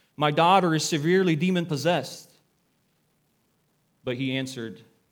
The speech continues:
her not a word. And his disciples came and urged him, saying, 'Send her away, for she cries out after us.'" So she's being pretty persistent there. But he answered and said, "I was not sent except to the lost sheep of the house of Israel."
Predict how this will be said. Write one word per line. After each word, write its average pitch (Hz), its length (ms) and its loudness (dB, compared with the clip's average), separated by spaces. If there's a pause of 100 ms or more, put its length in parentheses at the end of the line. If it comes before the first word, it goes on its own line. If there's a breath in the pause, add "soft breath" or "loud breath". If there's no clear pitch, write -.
(140)
her 113 140 -12
not 107 220 -12
a 101 40 -12
word. 101 320 -16 (1120)
And 135 80 -4
his 170 160 2
disciples 185 600 0
came 185 260 -2
and 170 80 0
urged 185 320 -2
him, 165 80 -2
saying, 160 320 -2
'Send 220 300 -6
her 202 160 0
away, 190 420 2
for 165 220 -4
she 208 160 -4
cries 175 400 0
out 165 180 0
after 180 420 -2
us.'" - 300 -10 (180)
So - 140 -20
she's 143 200 -14
being 156 200 -10
pretty 160 240 -12
persistent - 640 -18
there. - 220 -20 (920)
But 123 120 -8
he 139 200 -4
answered 123 440 -8
and 110 100 -14
said, 107 420 -10 (560)
"I 131 80 -14
was 135 220 -12
not 147 240 -14
sent - 360 -14
except 117 340 -14
to 120 40 -14
the 113 80 -18
lost 117 260 -12
sheep 135 280 -16
of 113 120 -20
the 123 60 -20
house 117 320 -14
of 127 100 -18
Israel." 135 360 -16